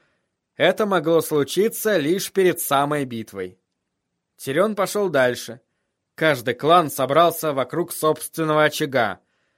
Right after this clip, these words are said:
Черноухие не ели с каменными воронами. Тени садились рядом с лунными братьями. И уж вовсе никто не делил трапезу с обгорелыми. Скромная палатка, которую он лестью добыл из припасов лорда Лефорда,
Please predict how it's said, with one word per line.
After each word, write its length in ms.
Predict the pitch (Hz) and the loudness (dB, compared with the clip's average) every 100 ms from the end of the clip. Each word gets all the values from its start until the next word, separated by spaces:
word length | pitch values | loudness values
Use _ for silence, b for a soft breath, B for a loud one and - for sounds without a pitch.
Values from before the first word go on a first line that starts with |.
| _ _ | _ _
Черноухие 760 | 143 151 180 226 240 233 220 | -4 0 2 2 -2 -4 -2
не 160 | 202 156 | 0 0
ели 340 | 135 196 196 | 2 2 2
с 120 | - | 0
каменными 460 | - 160 180 190 190 | 2 2 2 -2 0
воронами. 760 | 185 170 139 131 127 127 120 _ _ _ _ _ | 2 4 2 0 -2 -4 -6 _ _ _ _ _
Тени 380 | - 147 175 190 | -8 -2 0 0
садились 580 | 156 139 120 170 165 - | -2 -4 -2 0 0 -2
рядом 340 | 131 147 151 | -2 0 0
с 100 | 131 | -2
лунными 480 | 139 151 151 156 165 | -2 0 0 -2 -2
братьями. 760 | 165 160 139 120 120 113 104 - _ _ _ _ | 2 4 4 2 -6 -8 -10 -16 _ _ _ _
И 100 | - | -8
уж 180 | 110 110 | -6 -6
вовсе 420 | 120 180 131 120 | -2 -2 -2 -8
никто 400 | 113 120 - 180 | -8 -8 -8 -8
не 140 | 185 139 | -6 -6
делил 300 | 120 127 123 | -4 -4 -6
трапезу 560 | - 131 147 151 131 | -2 0 0 -2 -6
с 100 | 139 | -4
обгорелыми. 840 | 147 131 143 147 139 117 107 95 - _ _ _ _ _ _ _ _ _ - | -4 0 2 2 2 0 -4 -10 -18 _ _ _ _ _ _ _ _ _ -12
Скромная 680 | - - 143 160 147 139 123 | -12 -6 0 0 0 -2 0
палатка, 720 | 123 127 170 175 - 107 - _ _ _ | 0 4 4 2 -4 -8 -10 _ _ _
которую 460 | - 151 151 151 143 | -6 -4 0 0 -2
он 280 | 151 143 135 | -2 -4 -2
лестью 520 | 135 170 147 - 135 | 0 0 0 -6 -4
добыл 320 | 131 131 151 | -4 -2 -2
из 140 | 135 - | -2 -6
припасов 600 | 135 139 151 139 127 135 | -6 -2 -2 -2 -8 -6
лорда 400 | 143 139 117 117 | 0 0 0 -2
Лефорда, 640 | 123 160 196 185 185 180 | 2 2 0 -2 -2 -2